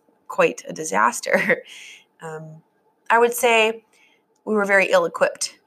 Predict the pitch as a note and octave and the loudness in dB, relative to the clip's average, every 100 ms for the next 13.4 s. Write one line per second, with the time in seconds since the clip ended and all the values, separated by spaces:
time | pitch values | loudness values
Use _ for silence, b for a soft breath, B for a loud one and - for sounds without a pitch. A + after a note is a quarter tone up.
0 | _ _ - - F#3 E3+ E3 D#3+ D#3 D#3+ | _ _ -8 -8 -4 0 2 2 -2 -8
1 | _ _ _ _ _ _ - - D#3+ D3+ | _ _ _ _ _ _ -10 -2 -2 -2
2 | - D#3+ - - - - - - - - | -2 -4 -2 -6 -4 -4 -4 -6 -8 -8
3 | - - - - b b b b b b | -8 -8 -8 -8 b b b b b b
4 | b b b b _ - B B B - | b b b b _ -20 B B B -4
5 | A#3 A#3 B3 G#3 F#3+ F3 E3+ - - - | 0 0 2 4 6 4 0 -2 -4 -10
6 | _ _ _ _ _ F3+ F3+ F#3+ E3+ E3 | _ _ _ _ _ 0 2 0 0 0
7 | - _ - F#3 F#3+ F#3 E3+ D#3+ D#3+ D#3+ | -6 _ -14 -6 -4 -2 -2 -2 -6 -6
8 | - - _ _ - - F3+ D#3+ D#3 D3+ | -8 -14 _ _ -8 -4 0 0 0 -4
9 | D3+ D3 D3+ D3 D3+ - b b b _ | -4 -6 -6 -6 -6 -10 b b b _
10 | _ _ _ G3+ A#3 C4 - - F#3+ - | _ _ _ 0 0 0 0 0 -2 -2
11 | - G3+ G#3+ D#3+ E3 F#3 - _ _ F3+ | 4 4 4 -4 -6 -10 -14 _ _ -4
12 | F#3+ G3+ - F3+ E3+ - E3 - - A3+ | 0 0 0 0 0 -2 -2 -2 0 4
13 | G#3+ E3 F#2 F#2 | 4 2 -6 -10